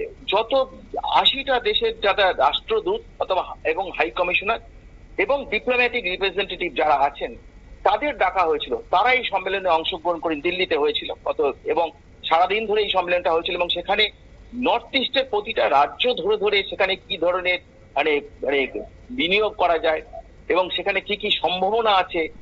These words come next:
এই সমস্ত কিন্তু তুলে ধরেছিলেন তিনি। তার মধ্যে মণিপুরে ছিল, মণিপুরের, এ, পর্যট-, পর্যটন, তিনি আজকে যখন একটা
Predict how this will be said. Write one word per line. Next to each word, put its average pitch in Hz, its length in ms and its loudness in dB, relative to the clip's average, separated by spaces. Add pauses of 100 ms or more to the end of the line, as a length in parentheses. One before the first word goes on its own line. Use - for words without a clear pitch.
(160)
এই 247 140 0
সমস্ত 240 360 0
কিন্তু 233 560 -2 (100)
তুলে 240 200 2
ধরেছিলেন 170 480 0
তিনি। 117 240 -4 (300)
তার 202 160 4
মধ্যে 208 180 2
মণিপুরে 190 480 0
ছিল, 180 220 -2
মণিপুরের, 180 480 0 (100)
এ, 139 160 0 (480)
পর্যট-, 156 580 0
পর্যটন, 202 420 0
তিনি 233 200 -2
আজকে 240 280 0
যখন 247 240 0
একটা 233 200 -2